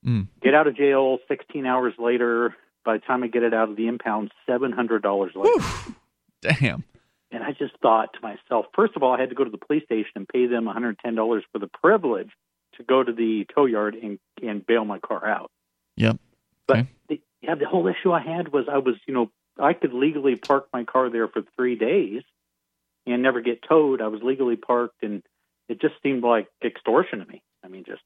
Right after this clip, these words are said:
Speaker 1: That's totally what this
Speaker 2: absolute,
Speaker 1: is.
Speaker 2: uh,
Speaker 1: Yeah.
Speaker 2: I know. And
Speaker 1: So
Speaker 2: so
Speaker 1: you
Speaker 2: I don't
Speaker 1: said
Speaker 2: know
Speaker 1: it was
Speaker 2: if I, I
Speaker 1: private
Speaker 2: figured
Speaker 1: property.
Speaker 2: that
Speaker 1: Where did you park, uh, the car?
Speaker 2: It was on a, it was on a public street,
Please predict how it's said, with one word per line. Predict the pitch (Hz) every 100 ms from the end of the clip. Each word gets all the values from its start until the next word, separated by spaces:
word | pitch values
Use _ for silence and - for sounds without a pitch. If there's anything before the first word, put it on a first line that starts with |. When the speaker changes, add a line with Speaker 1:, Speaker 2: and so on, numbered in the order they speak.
| _ _
Speaker 1:
That's | 131 131
totally | - 151 131 110
what | 101
this | 90 98
Speaker 2:
absolute, | 98 71
Speaker 1:
is. | -
Speaker 2:
uh, | 101 92 _ _ _
Speaker 1:
Yeah. | 98 58 - _ _ _ _ _
Speaker 2:
I | 120 123
know. | 208 233 -
And | 120
Speaker 1:
So | 120 175
Speaker 2:
so | 139 120
Speaker 1:
you |
Speaker 2:
I | -
don't | 139
Speaker 1:
said | 135 208
Speaker 2:
know |
Speaker 1:
it | 180
was | 156
Speaker 2:
if |
I, |
I |
Speaker 1:
private | 117 180 285
Speaker 2:
figured | 196
Speaker 1:
property. | 180 185 220
Speaker 2:
that | 208
Speaker 1:
Where | 170 185
did | 180
you | 180
park, | 160 170 160 - -
uh, | 92 151 147 143
the | 135 135
car? | 156 139 113 _ _ _ _
Speaker 2:
It | 180
was | 226 208
on | 185 180
a, | - _
it | 151
was | 139
on | 156
a | 156
public | - 139 185 208 -
street, | 143 123 135